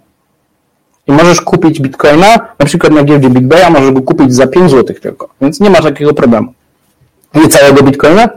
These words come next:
tylko część Bitcoina. I to jest bardzo ważne, że właśnie w krypto możesz kupować części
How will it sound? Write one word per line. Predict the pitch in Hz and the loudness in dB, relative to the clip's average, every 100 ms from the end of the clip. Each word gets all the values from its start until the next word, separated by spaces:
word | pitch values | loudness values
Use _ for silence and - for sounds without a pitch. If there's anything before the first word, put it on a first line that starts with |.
| _ | _
tylko | - - | -8 -8
część | 131 - 156 160 | -6 -4 -2 -4
Bitcoina. | 131 120 - 104 - _ - - - - | -10 -8 -8 -8 -12 _ -20 -20 -20 -6
I | |
to | 139 | -4
jest | 160 | 0
bardzo | 165 151 | 0 0
ważne, | 139 147 143 131 | 0 0 0 -2
że | 135 | -2
właśnie | 135 131 131 | -2 -2 -6
w | - | -6
krypto | 147 - 135 | -8 -4 -2
możesz | 135 131 | -2 -4
kupować | - 131 123 - - | -4 -4 -4 -6 -6
części | 156 139 - 117 131 | -4 -4 -4 -4 -6